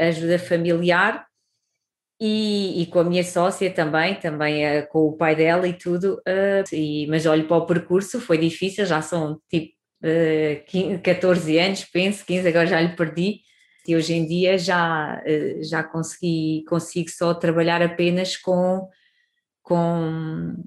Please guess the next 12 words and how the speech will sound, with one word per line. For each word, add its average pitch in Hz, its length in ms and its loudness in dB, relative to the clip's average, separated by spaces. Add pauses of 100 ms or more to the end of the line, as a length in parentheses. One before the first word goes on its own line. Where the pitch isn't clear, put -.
com - 160 0
a - 20 4
escola, 147 560 0
mas 151 200 -4
foi 156 180 2
assim 156 220 0
um 160 100 0
percurso 170 480 0
complicado. 175 600 0
A 147 40 2
minha 160 220 2
sócia, 165 800 2